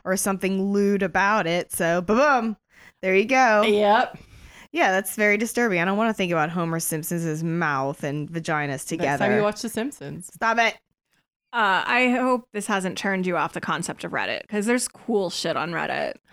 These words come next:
Speaker 2: Oh, no, no. I go, I go on Reddit all the time. It's just
Speaker 3: Oh, you're a Redditor, too.
Speaker 2: Yeah.
Speaker 3: Oh, I'm gonna find you.
Speaker 2: I don't post anything, so you're not.
Speaker 3: No.
Speaker 2: I'm a lurker. I'm a creepy lurker.
Speaker 1: Yeah,
Speaker 3: I'm
Speaker 1: I just,
Speaker 3: also
Speaker 1: I just read stuff on it.
Speaker 3: Do you guys frequent the Pittsburgh subreddit?
Speaker 1: No.
Speaker 2: No.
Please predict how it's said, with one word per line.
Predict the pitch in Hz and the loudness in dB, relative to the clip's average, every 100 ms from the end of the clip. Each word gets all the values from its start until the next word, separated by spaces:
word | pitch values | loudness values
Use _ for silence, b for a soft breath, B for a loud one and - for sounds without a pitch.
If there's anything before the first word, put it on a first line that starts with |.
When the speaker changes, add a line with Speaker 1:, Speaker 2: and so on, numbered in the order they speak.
| B | B
Speaker 2:
Oh, | 381 | 2
no, | 403 | 4
no. | 381 294 | 4 4
I | 240 | 4
go, | 285 247 | 4 4
I | 220 240 | 4 2
go | 240 | 2
on | 233 190 | 0 0
Reddit | 180 165 | 0 0
all | 156 | 0
the | 151 | 0
time. | 156 160 147 | -2 0 0
It's | 175 - | -2 -2
just | 175 - | -4 2
Speaker 3:
Oh, | 427 | 4
you're | 349 381 | 6 4
a | 370 | 2
Redditor, | 381 370 339 | 0 0 -2
too. | - 427 233 | 0 0 0
Speaker 2:
Yeah. | 208 190 - - | 0 -2 -2 -2
Speaker 3:
Oh, | 311 311 | 4 4
I'm | 294 | 4
gonna | 311 | 0
find | - 226 214 240 254 233 | -2 -2 0 2 2 2
you. | 185 175 180 190 | 0 -2 -2 -4
Speaker 2:
I | 196 | -4
don't | 233 226 - | -4 -6 -8
post | - 190 277 135 | -6 -6 -4 -6
anything, | 151 160 156 160 | -4 -6 -8 -6
so | 160 | -4
you're | 160 180 | -4 -2
not. | 190 180 | -2 -4
Speaker 3:
No. | 208 185 127 | -4 -6 -4
Speaker 2:
I'm | 233 | -4
a | 214 | -2
lurker. | 160 165 320 - | 0 0 0 -2
I'm | 139 208 | -4 -4
a | |
creepy | - 262 254 | -2 -2 -2
lurker. | 160 196 330 135 - - | -2 0 -2 -6 -10 -2
Speaker 1:
Yeah, | 226 233 196 | 2 6 6
Speaker 3:
I'm | 214 | 4
Speaker 1:
I | |
just, | 262 | 4
Speaker 3:
also | 208 190 | 2 4
Speaker 1:
I | 220 | 2
just | 247 233 | 2 -2
read | 180 196 190 | 0 0 -2
stuff | - 175 165 - - | -4 -4 -4 -8 -8
on | 175 151 | -4 -4
it. | 143 - - _ | -4 -8 -20 _
Speaker 3:
Do | - | -4
you | 226 | 0
guys | 233 233 | 2 0
frequent | - 196 196 202 | -4 -6 -4 -6
the | 196 | -6
Pittsburgh | 190 180 - - 185 202 | -8 -10 -10 -10 -8 -8
subreddit? | - 220 226 233 254 269 | -6 -4 -2 -2 -4 -2
Speaker 1:
No. | 180 151 160 160 165 | -2 -2 -2 -2 -4
Speaker 2:
No. | 170 151 151 151 | -8 -6 -4 -6